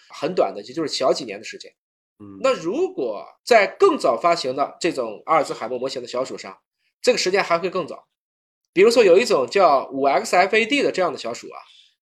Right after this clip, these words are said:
Speaker 1: 两个月它就能出现这样的一些酸化障碍的自噬溶媒体的这一个状况。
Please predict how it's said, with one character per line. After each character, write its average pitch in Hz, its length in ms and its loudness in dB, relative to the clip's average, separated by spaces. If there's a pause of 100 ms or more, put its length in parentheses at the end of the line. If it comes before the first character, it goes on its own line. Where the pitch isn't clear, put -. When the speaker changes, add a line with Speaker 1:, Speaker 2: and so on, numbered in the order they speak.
(280)
Speaker 1:
两 135 380 0
个 123 120 -4
月 269 340 -2 (320)
它 180 180 4
就 165 140 -2
能 135 100 -6
出 135 200 -10
现 131 320 -8 (120)
这 165 140 2
样 143 100 2
的 120 80 -4
一 127 60 -4
些 123 220 -6
酸 151 180 -4
化 151 100 -4
障 147 160 -6
碍 120 120 -6
的 107 100 -10
自 - 140 -14
噬 127 100 -10
溶 117 80 -8
媒 131 80 -4
体 120 180 -12
的 90 120 -16
这 131 120 -6
一 104 80 -10
个 101 60 -14
状 92 160 -16
况。 - 100 -20